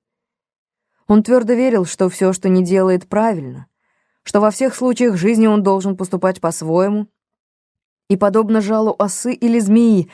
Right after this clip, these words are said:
его злобная ядовитая ненависть обрушивалась на всё, что стояло на его дороге.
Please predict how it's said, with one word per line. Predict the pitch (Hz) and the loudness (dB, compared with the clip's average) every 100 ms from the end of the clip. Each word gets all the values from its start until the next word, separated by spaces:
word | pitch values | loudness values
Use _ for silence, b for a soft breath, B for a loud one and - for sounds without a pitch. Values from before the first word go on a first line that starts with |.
| B - | B 0
его | 185 190 | 2 0
злобная | 180 190 214 208 208 | 0 0 0 0 0
ядовитая | 196 185 196 202 196 190 | 0 0 0 0 0 2
ненависть | 190 226 233 233 226 | 2 2 0 0 0
обрушивалась | 190 190 202 196 190 185 | -2 -2 -4 0 0 0
на | 185 | -2
всё, | 170 185 196 | -2 -2 -2
что | 202 | -4
стояло | 196 190 175 160 160 | -4 -2 0 0 -2
на | 165 | -2
его | 156 | -2
дороге. | 156 151 139 127 | -2 -4 -6 -12